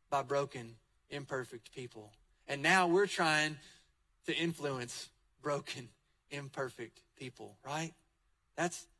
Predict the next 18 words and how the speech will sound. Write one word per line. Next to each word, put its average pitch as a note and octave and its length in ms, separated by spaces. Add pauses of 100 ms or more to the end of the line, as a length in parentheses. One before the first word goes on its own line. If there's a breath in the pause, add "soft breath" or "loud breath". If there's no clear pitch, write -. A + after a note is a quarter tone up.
(100)
that's F3 220
the - 100
struggle E3 540
of, B2+ 220 (200)
of C#3+ 160
influence. C3 720 (760)
Uh, D3 300 (200)
and E3+ 140
to D#3+ 60
make F#3 180
matters G3+ 300
worse, G#3 260
sometimes G3+ 420
you E3 80
come G3 220
to F3 80
church G#3 460
and, C#3+ 180